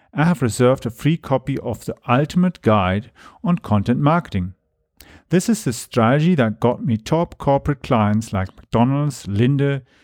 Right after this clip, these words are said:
Hewlett-Packard, Deutsche Bank, Volvo, and many others. That strategy has been working for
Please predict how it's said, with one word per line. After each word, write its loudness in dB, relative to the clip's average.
Hewlett-Packard, 0
Deutsche 0
Bank, 0
Volvo, 0
and 2
many 4
others. -8
That 0
strategy 0
has 0
been -2
working 0
for -6